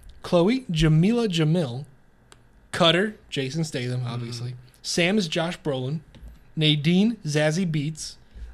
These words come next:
Speaker 1: Lazarevich, Dolph Lundgren. <clears throat> Flynn, David Tennant. Eddie, Tony Jaa. Marlo, Helen Mirren. Talbot, Kit Harington. Navarro, Diego Luna. Roman, Stephen Lang. And Rafe,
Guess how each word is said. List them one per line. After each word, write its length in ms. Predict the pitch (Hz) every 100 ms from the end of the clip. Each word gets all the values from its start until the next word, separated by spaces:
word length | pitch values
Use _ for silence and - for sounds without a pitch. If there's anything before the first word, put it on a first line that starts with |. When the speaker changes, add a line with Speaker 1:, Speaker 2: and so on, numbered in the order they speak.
| -
Speaker 1:
Lazarevich, 680 | 156 156 160 185 202 233 - - _ _ - - - - - -
Dolph 260 | 151 180
Lundgren. 500 | 160 143 131 117 147 156 - - -
<clears throat> 380 | - 294 208 160 - - - -
Flynn, 460 | - 185 208 196 -
David 280 | 147 147 156
Tennant. 300 | 147 160 233 - - - - -
Eddie, 360 | 156 170 226 220 _
Tony 260 | - 151 165
Jaa. 340 | 147 127 147 - _ - 139
Marlo, 480 | 147 156 165 208 208 -
Helen 320 | - 147 156
Mirren. 320 | 131 120 127 156 - - - -
Talbot, 540 | - 214 269 180 156 - - -
Kit 200 | - 175 143
Harington. 640 | 165 220 143 - 123 143 - - -
Navarro, 720 | 139 131 135 135 165 208 190 -
Diego 360 | 143 147 147
Luna. 440 | 135 135 156 202 208 - - -
Roman, 440 | 147 180 208 220
Stephen 420 | - - 190 202 170
Lang. 340 | 147 147 151 - - -
And 240 | 135 127
Rafe, 400 | 139 185 185 -